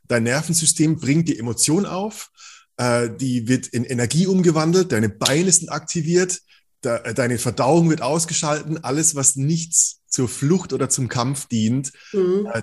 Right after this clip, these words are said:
Speaker 1: diese ganze Energie wird gespeichert oder genutzt, um davon zu ra-, rennen.
Speaker 2: Ja.
Speaker 1: Das ist das, was dein Körper macht. Aber dein Körper hat in der, in dieser Phase, wo du so traumatische Erlebnisse gemacht hast, eine andere Erfahrung gemacht. Nämlich die, stell dir vor,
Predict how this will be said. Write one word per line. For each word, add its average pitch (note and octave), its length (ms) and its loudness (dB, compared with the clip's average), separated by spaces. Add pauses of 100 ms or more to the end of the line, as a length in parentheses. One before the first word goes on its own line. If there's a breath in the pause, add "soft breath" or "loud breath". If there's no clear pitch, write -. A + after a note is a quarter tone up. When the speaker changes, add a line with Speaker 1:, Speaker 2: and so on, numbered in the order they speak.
Speaker 1:
diese C#3+ 240 4
ganze D3+ 300 2
Energie C#3 480 0
wird B2+ 240 0
gespeichert C#3 760 0
oder A#2+ 140 0
genutzt, A#2+ 460 -2
um B2+ 340 0 (140)
davon G#2+ 460 -2
zu - 160 -4
ra-, E2 260 -4
rennen. F2 400 -4 (540)
Speaker 2:
Ja. F#3 140 0 (1120 loud breath)
Speaker 1:
Das B2+ 120 4
ist E3 120 4
das, E3+ 140 6
was D#3 140 6
dein D3 160 4
Körper D3 280 4
macht. C#3 320 0
Aber A2+ 140 0
dein A2 160 2
Körper D3+ 420 0
hat A#2+ 260 -4
in A#2 180 -2
der, A2 340 2
in A2 140 -4
dieser G#2+ 340 -2
Phase, C3 560 0
wo G#2 60 -2
du G#2 100 -2
so G#2+ 220 0
traumatische G#2+ 560 0
Erlebnisse C3 480 -2
gemacht G2 400 -4
hast, C3 220 2
eine F#2 120 -2
andere B2+ 300 2
Erfahrung A2 480 -2
gemacht. F2 340 -6
Nämlich G2 300 0
die, D#3+ 280 4
stell G#2+ 240 2
dir G2+ 120 4
vor, F3 480 -2